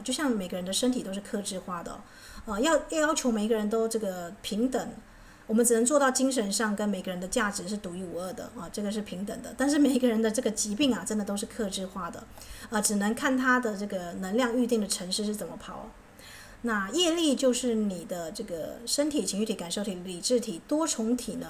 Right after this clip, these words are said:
安装的无意识程式跟软体啦。啊，这样讲比较快哦。如果你丧失了你的身体，你不会丧失业力哦，因为你投胎还会再来。如果你丧失了意识，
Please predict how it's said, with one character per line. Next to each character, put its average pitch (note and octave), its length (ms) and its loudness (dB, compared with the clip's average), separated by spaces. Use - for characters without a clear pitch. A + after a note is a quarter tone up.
安 B3+ 340 4
装 B3 320 2
的 G#3+ 160 -2
无 A3+ 180 4
意 C4+ 160 6
识 A3+ 200 4
程 G3 240 -4
式 G3+ 220 0
跟 F#3+ 140 -2
软 F#3+ 200 -6
体 - 180 -12
啦。 - 120 -14
啊， F#3 100 -8
这 C4 100 2
样 C4 80 6
讲 G3 140 0
比 D3+ 80 -12
较 F#3 80 -10
快 F3 280 -8
哦。 - 100 -12
如 C4 140 4
果 F4+ 140 2
你 B3+ 160 6
丧 C4+ 200 2
失 C4+ 120 0
了 C4+ 60 6
你 A3+ 120 4
的 F#3+ 80 -4
身 G#3+ 180 -2
体， G#3+ 240 -6
你 F#3 140 -6
不 G3 100 -6
会 G#3 80 0
丧 A3 200 -2
失 G#3 100 -4
业 G3+ 220 -2
力 F#3 200 -6
哦， E3 200 -10
因 A3+ 100 0
为 A#3+ 60 4
你 F#3+ 140 0
投 F#3+ 140 -6
胎 G#3 120 -4
还 F#3 100 -2
会 F#3+ 80 -4
再 G3+ 140 -4
来。 A3 260 -10
如 D4+ 140 2
果 G4+ 100 2
你 C#4+ 100 6
丧 D4+ 200 2
失 D4+ 140 0
了 D4+ 60 4
意 C#4 220 4
识， C4+ 320 2